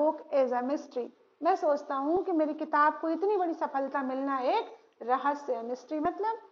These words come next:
रहस्य। Nobody can predict it। कोई भी इसके बारे में पूर्वानुमान नहीं लगा सकता। I think if I had written the name of roses ten year earlier or ten year later, it wouldn't have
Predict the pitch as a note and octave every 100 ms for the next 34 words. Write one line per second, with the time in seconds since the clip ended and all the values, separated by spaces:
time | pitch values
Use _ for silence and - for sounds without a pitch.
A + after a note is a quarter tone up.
0 | - - C#4 C#4+ A3+ - - _ _ _
1 | _ _ D#4+ G4+ A4+ A4+ A4 A4 F#4 F4+
2 | D#4+ B3+ B3 - G#3+ - _ - F4 G4+
3 | G4 G4+ G4 F4 D4+ C4+ C4+ C4+ C4+ -
4 | C4+ C#4 C#4 C4 B3+ B3+ D#4+ A4 D#4 C#4+
5 | D#4 G4+ D4+ A3+ G#3+ G#3 - - D#3+ -
6 | _ _ _ - - G4 G#4+ A4+ A4+ -
7 | F4+ F4+ E4 E4 D#4 C#4+ A#3 C#4 D#4 G#4+
8 | A4 F4+ D4+ C4+ D#4+ F4+ F#4 D4+ D4 D#4
9 | D#4+ D#4 - - _ - F4 F#4 G#4+ A4
10 | A4 G#4+ F#4+ G4 G#4 G#4+ - - - -
11 | B3+ B3+ - E4+ A4+ A4 G#4+ F#4+ F4 -
12 | E4 F4 - - - - G4+ G4 G4 F#4+
13 | G4+ G4 E4 D4 C4+